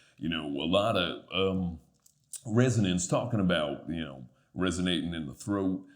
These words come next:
and the chest voice, where, uh,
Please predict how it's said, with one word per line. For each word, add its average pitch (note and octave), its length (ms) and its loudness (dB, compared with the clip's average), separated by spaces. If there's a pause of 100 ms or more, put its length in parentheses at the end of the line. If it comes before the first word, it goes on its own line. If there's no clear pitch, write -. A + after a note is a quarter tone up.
(180)
and C#2 180 -10
the B1+ 60 -12
chest F#2 360 -2
voice, F2+ 560 0
where, E2 460 -4 (360)
uh, D#2 280 0